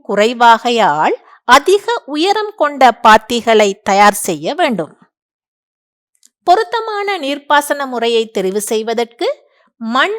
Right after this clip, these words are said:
இழையமைப்பு பற்றிய அறிவை பயன்படுத்தலாம். நீர்வடிப்பு சிறப்பாக நடைபெறுவதால் மணல் மண்ணிற்கு வரம்புசால் பாத்தி போன்ற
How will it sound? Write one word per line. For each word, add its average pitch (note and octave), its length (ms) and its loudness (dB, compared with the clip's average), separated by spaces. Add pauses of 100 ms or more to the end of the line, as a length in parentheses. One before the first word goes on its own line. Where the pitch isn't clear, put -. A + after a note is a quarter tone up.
(100)
இழையமைப்பு D#4 680 -2
பற்றிய A3 640 -2
அறிவை A3 520 -2
பயன்படுத்தலாம். F#3 680 -6 (180)
நீர்வடிப்பு G4 920 -2
சிறப்பாக C4+ 680 4
நடைபெறுவதால் G#3+ 1000 2 (580)
மணல் F#4+ 500 0
மண்ணிற்கு B3 1000 -6 (360)
வரம்புசால் F4 960 0
பாத்தி A3+ 400 0
போன்ற F3+ 640 -6